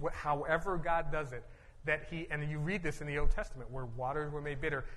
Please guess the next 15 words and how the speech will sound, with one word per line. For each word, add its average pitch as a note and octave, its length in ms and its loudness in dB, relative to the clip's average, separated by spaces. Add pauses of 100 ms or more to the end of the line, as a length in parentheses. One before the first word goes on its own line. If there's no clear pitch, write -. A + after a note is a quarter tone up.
(140)
he E3+ 260 -2
supernaturally C#3+ 1120 -4 (600)
allows D3 680 2 (760)
this D#3 140 0
thing C#3+ 240 -2
to D#3 100 -10
make C#3+ 200 -2
the C#3 80 -6
water C3 300 -4
bitter. B2 280 -10 (1600)
Supernaturally. B2+ 600 -12 (920)
Another E3+ 260 2
way E3 200 2
it's D#3 120 -4
possible, E3 480 -2